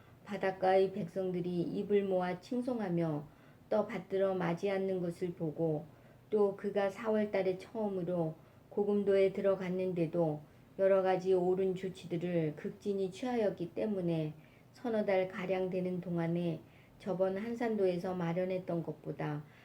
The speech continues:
더 많은 백성들과 군량을 마련하였다는 말을 듣고서야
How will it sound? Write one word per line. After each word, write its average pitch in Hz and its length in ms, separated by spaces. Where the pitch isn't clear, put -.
더 185 240
많은 185 420
백성들과 170 760
군량을 190 680
마련하였다는 185 1120
말을 190 440
듣고서야 170 760